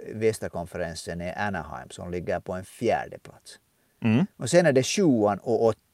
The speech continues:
Speaker 1: åttan då, som är de, de, de två följande, det är Vegas och det där Edmonton. Så att som det ser ut nu så är det fem lag från, från det där Central som går till slutspel. Om det, men det är ju i och för sig inte ovanligt. Det händer
Speaker 2: Nej,
Speaker 1: ganska
Speaker 2: nej.
Speaker 1: ofta. Men, men sen om man sätter, men,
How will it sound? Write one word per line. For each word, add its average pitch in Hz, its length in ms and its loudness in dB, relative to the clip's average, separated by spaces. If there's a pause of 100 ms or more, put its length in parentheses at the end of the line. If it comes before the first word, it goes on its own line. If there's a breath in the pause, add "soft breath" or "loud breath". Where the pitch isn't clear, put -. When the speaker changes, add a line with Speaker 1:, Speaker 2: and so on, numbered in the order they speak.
(100)
Speaker 1:
åttan 71 220 -4
då, 80 180 -6 (100)
som 85 260 -8
är 80 80 -4
de, 80 120 -6 (160)
de, 87 280 -8
de 85 160 -10
två 87 240 -2
följande, 85 400 -6
det - 20 0
är 90 40 -2
Vegas 85 460 -2
och - 180 -10
det 71 100 -10
där 71 200 -10
Edmonton. - 640 -12
Så 131 80 2
att - 140 0 (300 soft breath)
som 123 160 0
det 127 80 2
ser 202 240 4
ut 196 100 6
nu 190 160 4 (140 soft breath)
så - 140 6
är 147 40 12
det 147 80 12
fem 180 320 6
lag 117 380 10
från, 107 240 0
från 101 220 -2
det 98 60 2
där 95 180 2
Central 95 520 -2
som 82 180 -10
går 80 160 -6
till 87 140 -14
slutspel. 92 400 -6
Om 101 80 -2
det, 107 140 4 (360 loud breath)
men 151 180 4
det 190 80 12
är 220 120 12
ju 180 100 12
i 165 40 12
och 160 60 8
för 170 100 -2
sig 185 380 10
inte 143 160 0
ovanligt. 104 680 4
Det 156 100 4
händer 151 200 10
Speaker 2:
Nej, 135 60 8
Speaker 1:
ganska 143 280 8
Speaker 2:
nej. 123 160 12
Speaker 1:
ofta. 87 160 2 (340 loud breath)
Men, 185 500 6
men 170 180 0
sen 247 220 6
om 262 120 4
man 208 120 6
sätter, 185 320 6
men, 175 300 0